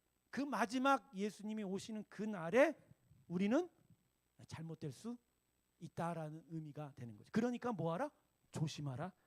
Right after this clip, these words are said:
이렇게 얘기해요. 그래서 삼십사 절 중반절에 보면 뭐라고 얘기해요? 대표적으로 방탕함과 술 취함과 그다음에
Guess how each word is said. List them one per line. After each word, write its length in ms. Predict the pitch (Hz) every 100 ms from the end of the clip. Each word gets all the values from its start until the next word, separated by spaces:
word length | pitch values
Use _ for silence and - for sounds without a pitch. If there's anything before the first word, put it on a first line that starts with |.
| _ _
이렇게 320 | 143 127 113
얘기해요. 200 | 113 - _ _ _ -
그래서 280 | 214 240 220
삼십사 400 | 269 277 - 247
절 100 | 226
중반절에 520 | 190 208 208 202 190
보면 280 | 180 190 151
뭐라고 340 | 180 214 202
얘기해요? 280 | 165 156 190
대표적으로 560 | 156 151 160 156 277 - _ _ _ _ _
방탕함과 800 | - 180 180 190 190 185 262 339 - _ _ _ _ _ _ _
술 240 | - 240
취함과 600 | - - 202 170 190 285 - _ _ _
그다음에 400 | 151 143 220